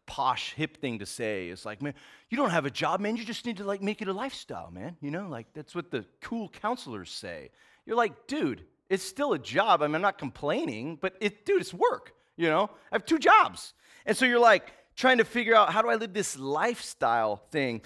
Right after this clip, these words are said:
And the phone, man, the phone is, like, a really try, it's a challenging thing. It's like this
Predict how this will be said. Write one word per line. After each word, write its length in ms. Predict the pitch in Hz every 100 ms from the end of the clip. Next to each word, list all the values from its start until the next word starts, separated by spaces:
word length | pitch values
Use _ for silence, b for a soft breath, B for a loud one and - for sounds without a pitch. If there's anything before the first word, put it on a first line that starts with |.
| B -
And 160 | 226
the 60 | 202
phone, 760 | - - 262 294 285 190 143
man, 220 | 131 139
the 100 | 139
phone 540 | 123 - 170 226 214 156
is, 180 | 135 139
like, 180 | 117
a 80 | 110
really 680 | 120 135 208 214 202 180 b b b b b b _ -
try, 640 | - 214 233 240 247 220
it's 200 | 190 202
a 80 | 208
challenging 720 | - - 233 269 269 190 180 151
thing. 480 | - 277 294 214
It's 160 | 151 -
like 160 | 202 -
this 320 | 185 -